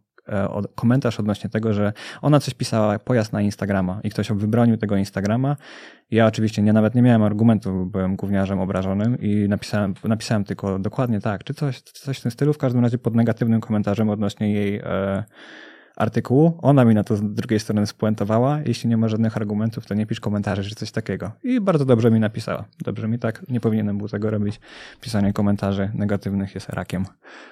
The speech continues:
Em, i wstyd mi za to do tej pory. Do tej pory o tym pamiętam. Tak jak o wielu rzeczach zapominam, to o tym nie zapominałem,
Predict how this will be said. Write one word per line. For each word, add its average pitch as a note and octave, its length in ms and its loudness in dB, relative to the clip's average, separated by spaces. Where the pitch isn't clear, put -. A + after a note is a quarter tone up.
Em, F#2 340 -6
i A2+ 80 -4
wstyd - 240 -6
mi G2 60 0
za F#2 100 -2
to F#2+ 100 -6
do F#2 100 -2
tej F#2 140 -4
pory. E2+ 220 -6
Do G#2+ 120 0
tej G#2+ 100 0
pory G#2+ 160 2
o G#2 40 0
tym A2+ 140 2
pamiętam. G2+ 400 2
Tak - 140 -6
jak G2+ 120 -6
o G2 60 0
wielu F#2+ 160 0
rzeczach F#2+ 260 -4
zapominam, G2+ 440 -2
to A2 120 -4
o G#2 40 -4
tym G#2+ 140 -2
nie G#2 80 -2
zapominałem, F#2+ 440 -6